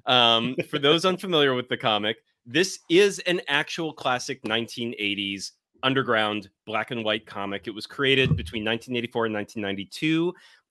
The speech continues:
Speaker 1: Um, it had a brief flickering moment of, of spotlight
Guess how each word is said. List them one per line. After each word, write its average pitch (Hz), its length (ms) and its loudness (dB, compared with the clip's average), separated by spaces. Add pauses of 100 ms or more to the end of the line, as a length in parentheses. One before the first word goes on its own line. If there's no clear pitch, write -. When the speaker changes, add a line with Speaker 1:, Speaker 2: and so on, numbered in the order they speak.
Speaker 1:
Um, 123 360 6
it 139 120 8
had 135 300 4
a 131 120 2
brief 127 640 -4
flickering 147 680 -2
moment 127 600 0
of, 117 380 0
of 113 340 2
spotlight 127 760 2